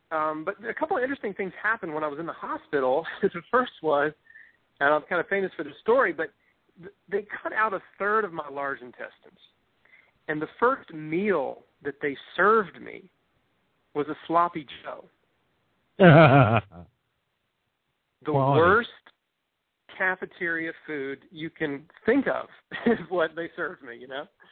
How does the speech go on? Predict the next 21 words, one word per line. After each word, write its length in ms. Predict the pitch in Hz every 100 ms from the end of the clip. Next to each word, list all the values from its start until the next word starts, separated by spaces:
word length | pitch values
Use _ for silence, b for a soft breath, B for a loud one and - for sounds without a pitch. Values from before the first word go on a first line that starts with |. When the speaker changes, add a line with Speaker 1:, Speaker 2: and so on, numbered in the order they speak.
| b b b b -
Speaker 1:
And 200 | 180 185
I 60 | 185
remember 300 | 208 254 240
they 120 | 214
brought 240 | 202 214
it 80 | 226
out, 160 | 233 208
and 40 |
I'm 160 | 196 202
just 200 | 208 -
like, 180 | 190 175
"What 380 | 165 165 190 214
in 140 | 208
the 60 | 196
world 380 | 190 214 240
is 80 | 233 196
this? 300 | 226 262 240 -
Like, 220 | 180 160
why 240 | 165 175 226
are 60 |
we 160 | 254